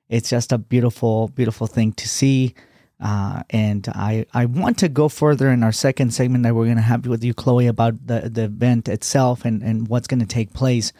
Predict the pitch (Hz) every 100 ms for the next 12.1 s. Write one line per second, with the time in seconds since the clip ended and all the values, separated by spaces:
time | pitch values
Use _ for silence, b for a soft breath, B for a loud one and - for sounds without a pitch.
0 | b b b b 160 147 160 143 127 139
1 | 131 117 135 127 117 131 120 127 123 101
2 | 104 110 - B B B 127 123 - 160
3 | - 131 113 - 113 117 113 - 110 -
4 | - 127 113 104 - b b b b 139
5 | 127 123 123 113 110 - 131 131 180 165
6 | 156 135 - 151 139 143 131 - 127 135
7 | - 131 117 110 - 120 110 107 _ _
8 | _ _ _ _ - 120 135 - 127 131
9 | 127 120 113 b b b b b 113 110
10 | - 147 131 139 127 123 123 131 117 110
11 | - - 113 107 104 120 117 110 107 -